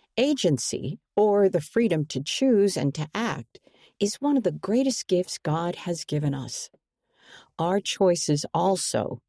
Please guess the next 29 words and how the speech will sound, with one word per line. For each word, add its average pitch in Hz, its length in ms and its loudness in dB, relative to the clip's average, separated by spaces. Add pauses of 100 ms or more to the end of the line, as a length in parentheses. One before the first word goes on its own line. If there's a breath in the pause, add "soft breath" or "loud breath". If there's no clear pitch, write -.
have 170 280 -4
consequences, 135 880 -4 (320 loud breath)
and 208 160 2
sometimes 262 720 2
other 277 300 2
people's 254 520 2
choices 240 840 2 (120)
can 208 200 0
hurt 208 300 -2
us. - 400 -10 (720 loud breath)
If 247 320 2
you've 214 320 4
ever 196 260 2
gotten 196 340 0
grounded 160 560 2
because 151 340 -4
of 131 80 -4
something 175 460 0
your 220 140 2
brother 175 380 0
did, 143 400 0 (240)
you 185 260 2
know 160 240 2
just 208 460 -4
how 175 160 -2
challenging 160 720 -2
it 151 160 -4
can 151 220 -2
be 185 400 0